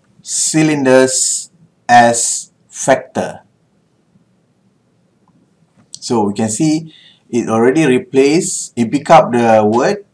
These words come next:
replace cylinder as factor. So now we can see cylinders is already changed it to factor.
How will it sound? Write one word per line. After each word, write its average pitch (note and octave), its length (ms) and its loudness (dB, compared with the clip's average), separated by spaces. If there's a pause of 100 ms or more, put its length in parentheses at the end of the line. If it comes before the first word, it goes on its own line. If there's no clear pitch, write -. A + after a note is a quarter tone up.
(220)
replace B2 480 -2
cylinder A#2 300 0
as G#2 260 -6
factor. E3+ 600 -2
So - 160 -8
now C#3 240 0
we A#2+ 80 -4
can G#2+ 160 -4
see B2+ 420 -4 (280)
cylinders B2+ 580 -2
is G#2 140 -6
already A2+ 300 -2
changed A2+ 460 -4
it A2 240 -6
to A#2 260 -4 (160)
factor. - 600 -10